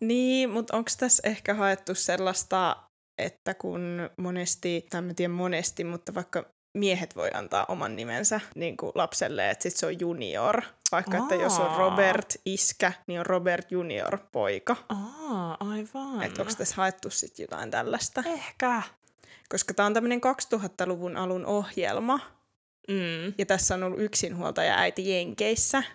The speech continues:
Speaker 1: joten
Speaker 2: Mm.
Speaker 1: tässä voi olla tämmösiä joitakin juttuja, joita
Speaker 2: Mm.
Speaker 1: ehkä me ei ehkä niin huomata täältä
Speaker 2: Mm.
Speaker 1: kaksituhattakaksikymmentäluvulta.
Speaker 2: Joo, ton Cristiano Ronaldon pojan nimihän on Cristiano Ronaldo Junior.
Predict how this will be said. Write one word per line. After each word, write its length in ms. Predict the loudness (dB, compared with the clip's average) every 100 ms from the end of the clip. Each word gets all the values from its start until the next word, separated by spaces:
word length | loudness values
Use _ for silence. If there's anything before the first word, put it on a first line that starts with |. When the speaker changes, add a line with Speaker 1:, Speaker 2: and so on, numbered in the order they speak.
| _ -2
Speaker 1:
joten 200 | 0 4
Speaker 2:
Mm. 40 |
Speaker 1:
tässä 280 | 4 4 4
voi 200 | 4 4
olla 220 | 4 2
tämmösiä 760 | 0 -2 -2 -2 -2 2 2 2 -2 _ _ _ _ _ -4
joitakin 420 | -2 0 -2 -4 0
juttuja, 580 | 0 -2 -4 0 0 -2 -10 -6
joita 280 | -4 -2 0
Speaker 2:
Mm. 80 |
Speaker 1:
ehkä 240 | -2 -2 -4
me 160 | -2
ei 200 | -4 -4 _ _ _ -6
ehkä 240 | -4 -6
niin 200 | -4 -4
huomata 380 | -2 -2 -2 -4
täältä 440 | -2 0 0 -2 -4 _ _ -8 -4
Speaker 2:
Mm. 160 | -2
Speaker 1:
kaksituhattakaksikymmentäluvulta. 1400 | -2 -4 -6 -6 -4 -4 -4 -6 -6 -4 -2 0 0 -2 -4 -12
Speaker 2:
Joo, 360 | -4 -2 0 -2 -2
ton 300 | 2 2 0 -6 -10 0
Cristiano 580 | 2 4 2 2 2 2
Ronaldon 680 | 2 2 0 0 -4 -4 -8 -6
pojan 320 | -4 -2 -4
nimihän 460 | -4 -6 -6 -6
on 140 | -6 -6
Cristiano 560 | -6 -6 -4 -4 -4 -4
Ronaldo 420 | -6 -6 -4 -4
Junior. 540 | -4 -4 -4 -6 -6